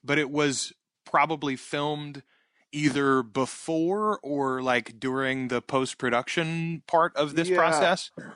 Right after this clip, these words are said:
Speaker 2: I mean, Gigli, Jersey Girl, and this movie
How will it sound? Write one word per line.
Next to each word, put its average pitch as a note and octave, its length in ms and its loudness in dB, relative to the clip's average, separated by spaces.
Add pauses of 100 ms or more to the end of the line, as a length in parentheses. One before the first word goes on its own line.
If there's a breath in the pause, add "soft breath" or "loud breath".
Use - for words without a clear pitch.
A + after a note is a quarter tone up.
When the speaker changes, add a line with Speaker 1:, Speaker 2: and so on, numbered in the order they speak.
(240 loud breath)
Speaker 2:
I E3 100 2
mean, D#3+ 260 2
Gigli, G3+ 760 0
Jersey F3 540 0
Girl, D#3+ 640 -2
and A#2+ 420 -10
this D3 300 -6
movie C3 460 -4